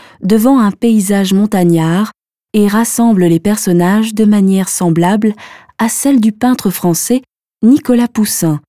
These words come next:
sur ses représentations du même motif. Joseph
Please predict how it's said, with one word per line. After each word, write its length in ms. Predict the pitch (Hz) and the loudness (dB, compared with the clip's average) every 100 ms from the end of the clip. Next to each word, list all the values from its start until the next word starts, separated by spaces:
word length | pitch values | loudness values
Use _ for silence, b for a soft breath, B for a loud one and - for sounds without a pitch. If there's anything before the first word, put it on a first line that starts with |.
| _ _ - | _ _ -8
sur 160 | 180 | -6
ses 140 | - 175 | -2 -2
représentations 840 | 170 175 175 165 160 - 165 165 | -2 0 -2 0 -2 -2 -2 0
du 140 | 170 | 0
même 280 | 170 170 175 | 2 2 2
motif. 680 | 180 196 - 151 - - - _ _ _ _ _ _ _ _ _ _ _ _ _ _ _ | 2 0 -4 -10 -10 -18 -20 _ _ _ _ _ _ _ _ _ _ _ _ _ _ _
Joseph 480 | 180 202 247 285 294 | -2 2 2 2 0